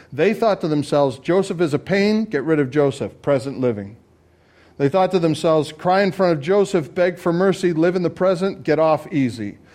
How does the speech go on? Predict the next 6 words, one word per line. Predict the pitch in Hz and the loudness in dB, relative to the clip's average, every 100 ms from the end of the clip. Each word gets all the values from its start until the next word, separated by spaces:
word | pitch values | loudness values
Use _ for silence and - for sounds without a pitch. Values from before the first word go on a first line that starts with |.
| - - - | -20 -20 -8
Joseph | 139 190 220 240 | 0 0 2 0
is | 208 165 - | 2 -2 2
thinking | 196 180 185 | 0 2 2
about | 160 156 160 151 | 2 4 2 0
the | |
future. | 135 - 190 160 - 113 | -6 0 0 2 -2 -4